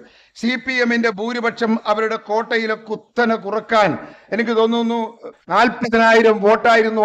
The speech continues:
ആദ്യത്തെ ഭൂരിപക്ഷം. അത്, ഏ, പതിമൂവായിരത്തിലേക്ക് താഴ്ത്തി കൊണ്ടുവരാൻ നമുക്ക് സാധിച്ചു. നിർഭാഗ്യത്തിനാണ് നമ്മുടെ സഹോദരി എന്നവിടെ പരാജയപ്പെട്ടത് എന്ന് ഞാൻ ഓർക്കുകയാണ്. നമ്മൾ മുൻപോട്ട് പോയിട്ടുള്ളൂ, പിറകോട്ട് പോയിട്ടില്ല. എൻ്റെ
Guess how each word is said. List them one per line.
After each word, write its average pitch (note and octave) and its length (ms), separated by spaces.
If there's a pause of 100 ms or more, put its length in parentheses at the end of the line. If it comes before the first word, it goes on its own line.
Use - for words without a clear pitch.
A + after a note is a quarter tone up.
ആദ്യത്തെ G#3+ 420
ഭൂരിപക്ഷം. G#3+ 540 (180)
അത്, A3 140 (760)
ഏ, B3+ 40 (260)
പതിമൂവായിരത്തിലേക്ക് A3+ 1200 (100)
താഴ്ത്തി G#3+ 400
കൊണ്ടുവരാൻ G#3+ 480 (100)
നമുക്ക് G3 300
സാധിച്ചു. F3+ 400 (760)
നിർഭാഗ്യത്തിനാണ് G#3+ 880 (160)
നമ്മുടെ F#3+ 280
സഹോദരി F#3+ 400 (100)
എന്നവിടെ F3+ 260 (100)
പരാജയപ്പെട്ടത് F#3 720 (120)
എന്ന് D#3+ 180
ഞാൻ D#3 160
ഓർക്കുകയാണ്. D3+ 600 (540)
നമ്മൾ A#3 200 (100)
മുൻപോട്ട് B3 440 (120)
പോയിട്ടുള്ളൂ, B3 580
പിറകോട്ട് A#3 400 (100)
പോയിട്ടില്ല. G3+ 420 (600)
എൻ്റെ A#3+ 140